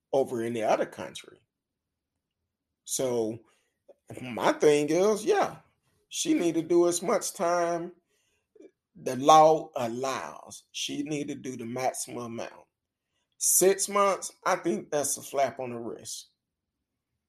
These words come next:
That's for anybody. They need to be treated just like any other terrorist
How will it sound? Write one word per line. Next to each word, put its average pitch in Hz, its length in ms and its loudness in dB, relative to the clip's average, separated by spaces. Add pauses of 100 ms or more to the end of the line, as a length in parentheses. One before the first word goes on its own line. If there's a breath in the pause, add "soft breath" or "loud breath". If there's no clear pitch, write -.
(280)
That's 165 240 8
for 143 140 0
anybody. 139 680 -2 (1400)
They 127 320 4
need 160 260 2
to 151 80 0
be 131 160 -6
treated 139 440 -4
just 127 220 -6
like 123 260 -2 (100)
any 147 320 -2
other 135 220 0
terrorist - 760 -8